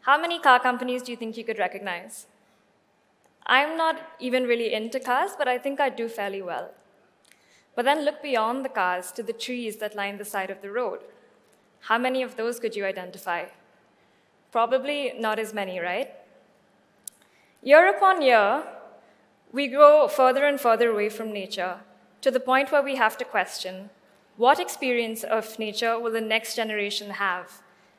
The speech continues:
And if that generation lacks a sort of emotional connection with their surroundings, then will they bother to fight and save it when we need it most?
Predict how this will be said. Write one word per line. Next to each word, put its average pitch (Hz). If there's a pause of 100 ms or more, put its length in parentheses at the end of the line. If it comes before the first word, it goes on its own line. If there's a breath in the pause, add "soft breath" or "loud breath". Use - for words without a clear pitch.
(140)
And 247
if 311
that 339
generation 220
lacks 220
a 247
sort 226
of 220
emotional 226
connection 233
with 226
their 220
surroundings, 214 (360 soft breath)
then 233
will 240
they 294
bother 226
to 240
fight 220
and 220
save 220
it 196 (300 loud breath)
when 214
we 214
need 208
it 214
most? -